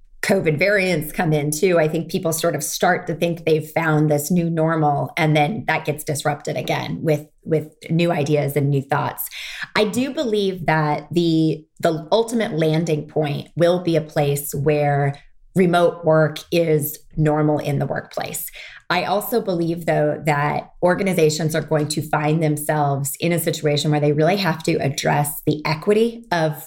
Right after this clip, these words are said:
remote work before they really find where their landing spot is in their organization. So, for example, I have a, a lot of clients who have told me with pride, or a lot of contacts I have in the industry who've told me with pride, "Well,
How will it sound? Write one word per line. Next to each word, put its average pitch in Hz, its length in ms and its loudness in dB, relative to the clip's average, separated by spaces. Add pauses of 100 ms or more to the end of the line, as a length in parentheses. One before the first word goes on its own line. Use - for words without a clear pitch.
remote 151 500 0
work 175 400 0 (440)
before 180 520 2
they 156 160 4
really 156 240 4
find 151 380 0
where 147 160 0
their 151 220 2
landing 143 400 2
spot 143 440 -4
is 139 440 0
in 147 160 0
their 147 180 0
organization. - 720 -2 (380)
So, 214 160 0
for 214 120 -4
example, 185 400 0
I 170 100 0
have 185 160 0
a, 151 340 -2
a 175 80 2
lot 160 240 2
of 156 120 0
clients 151 540 0
who 160 80 2
have 156 160 -2
told 160 260 -2
me 151 140 0
with 147 240 -4 (160)
pride, 147 440 0
or 151 60 2
a 151 60 2
lot 156 140 0
of - 120 -12
contacts 156 440 -2
I 156 40 2
have 151 120 4
in 151 40 2
the 147 100 2
industry 151 340 2
who've 147 180 -6
told 147 140 0
me 143 80 0
with 139 160 -6
pride, 151 440 2 (300)
"Well, 180 420 0